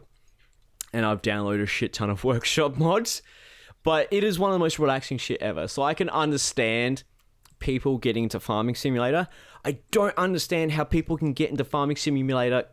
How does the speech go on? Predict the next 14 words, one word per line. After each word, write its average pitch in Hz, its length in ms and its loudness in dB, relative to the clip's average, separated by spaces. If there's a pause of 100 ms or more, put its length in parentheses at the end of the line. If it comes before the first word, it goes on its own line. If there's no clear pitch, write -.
competitively. 139 960 0 (840)
How, 214 400 0 (100)
like, 208 220 0 (1700)
someone 254 460 2
has 185 320 0
to 170 100 2
sit - 480 -2
there 131 600 0 (180)
and 147 340 -2
get 170 180 0
really 185 460 2
good 160 260 2
at - 200 -2
farming. 123 640 0